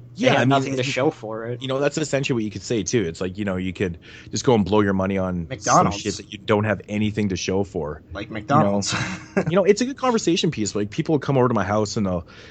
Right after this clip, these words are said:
Speaker 1: you know, say somebody will come over for the first time. They're like, "Yeah, man, I heard that you got a crazy collection." I'm like, "Yeah, go check it out." And,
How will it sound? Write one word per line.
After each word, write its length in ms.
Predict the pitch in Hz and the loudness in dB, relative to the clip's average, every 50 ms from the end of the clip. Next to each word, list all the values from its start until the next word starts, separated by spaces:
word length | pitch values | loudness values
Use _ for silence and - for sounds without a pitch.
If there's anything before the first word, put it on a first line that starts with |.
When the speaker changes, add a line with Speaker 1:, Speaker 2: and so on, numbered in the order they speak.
| - - | -12 -4
Speaker 1:
you 80 | - 110 | 0 0
know, 100 | 104 95 | 2 2
say 220 | - 113 107 98 | 4 4 4 4
somebody 240 | 92 - 110 107 98 | 4 2 2 2 2
will 80 | 95 87 | 2 0
come 160 | 101 98 95 | 0 0 0
over 100 | 95 92 | 0 0
for 100 | - - | 0 0
the 60 | 95 90 | 0 0
first 240 | - 98 92 85 - | 2 0 0 0 0
time. 200 | - 92 98 104 | -2 0 0 0
They're 60 | 95 80 | -2 -2
like, 120 | 76 - | -4 -6
"Yeah, 160 | 101 117 123 | -6 -4 -2
man, 160 | 120 113 101 98 | -2 0 -2 -2
I 40 | |
heard 220 | 95 90 127 135 135 | -2 0 0 0 0
that 60 | 120 | 0
you 100 | 85 90 | -2 -2
got 100 | 98 90 | -2 -2
a 60 | 82 | -2
crazy 300 | - - 117 107 95 90 | 0 2 2 2 2 0
collection." 360 | - - 98 95 101 - 92 | -2 -2 0 -2 0 0 -2
I'm 60 | 85 85 | -2 -2
like, 180 | 82 82 80 | -2 -2 -2
"Yeah, 160 | - - - - | -2 -2 -2 -4
go 180 | - - - | -2 -2 -2
check 240 | 113 - 123 113 110 | 0 2 0 2 2
it 40 | 120 | 4
out." 200 | 110 101 95 - - - - - - - - - - - - - | 4 2 2 0 -6 -18 -20 -20 -20 -20 -20 -20 -20 -16 -6 0
And, 380 | 113 113 113 110 107 107 104 | 2 4 6 6 4 4 2